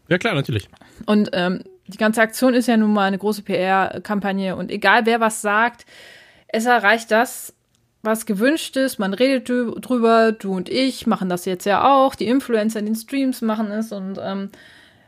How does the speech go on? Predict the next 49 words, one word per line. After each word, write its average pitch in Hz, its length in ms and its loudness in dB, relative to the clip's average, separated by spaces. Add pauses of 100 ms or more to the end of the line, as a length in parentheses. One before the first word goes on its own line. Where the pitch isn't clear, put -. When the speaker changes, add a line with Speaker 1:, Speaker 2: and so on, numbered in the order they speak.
(100)
Speaker 2:
wenn 226 220 4
mal 233 240 6
der 202 140 2
ein 220 160 2
oder 220 220 -2
andere 190 500 -2
witzige 202 560 -2
oder 175 160 0
empörte 220 520 -2
Spruch - 540 -2
bei 185 160 2
rumkommt, 190 640 -2 (300)
umso 214 360 2
besser. 269 580 0 (560)
Aber 208 260 2
bei, 196 260 4
bei 180 220 2
Wolfsburg 269 400 0
war's 247 160 0
halt 226 160 0
teilweise 220 340 0
wirklich 220 240 -6
so, - 220 -4
„Ah 170 140 4
ja, 202 140 4
nee, 202 160 0
komm 214 220 0
hier, 196 380 0
fifa-Karte, 196 640 0
komm, 202 200 0
geh 196 100 0
mir 190 160 0
weg 185 160 0
damit“, 160 340 -4
ne? 185 200 -2
Oder 185 320 4
hier, 196 280 0
„fifa-Karte, 202 500 -2
ja, 196 220 4
danke, 202 300 0
passt, 185 400 -4
tschüss.“ - 440 -6
So, 175 200 2
<laughs> - 180 4
also 247 240 4
das 262 160 0
war 240 160 2
wirklich 254 260 -2
sehr, 214 260 0